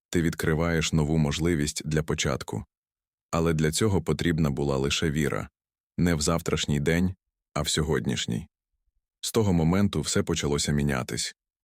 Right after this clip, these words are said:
Вогонь, що спершу здавався катастрофою, став лише черговою випробуваною обставиною, яку треба було пройти. Всі почали працювати не через страх чи обов'язок, а через бажання відновити свою землю і свою родину.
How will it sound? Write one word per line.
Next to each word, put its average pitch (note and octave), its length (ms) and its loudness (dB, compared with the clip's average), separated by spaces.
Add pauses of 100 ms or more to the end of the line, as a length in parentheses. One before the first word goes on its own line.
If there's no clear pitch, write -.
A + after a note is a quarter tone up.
(200)
Вогонь, E2 460 2
що D2 200 -2
спершу D#2+ 420 0
здавався D2 480 -2
катастрофою, C#2+ 840 -2
став D2 300 -2
лише D2 260 0
черговою D2 580 0
випробуваною D2 720 0
обставиною, C2 720 -2 (320)
яку D2+ 300 0
треба D#2+ 320 0
було C2+ 280 -2
пройти. C2+ 500 -4 (440)
Всі - 180 0
почали E2 380 0
працювати D2+ 760 -2 (140)
не D#2 180 2
через D2 280 -2
страх - 360 -2
чи - 120 -2
обов'язок, B1+ 720 -2 (260)
а D#2 100 0
через D#2 240 0
бажання D2+ 460 0
відновити D2+ 480 0
свою D2 320 0
землю C2 420 -2
і B1+ 60 -2
свою D2 300 0
родину. C#2 460 -2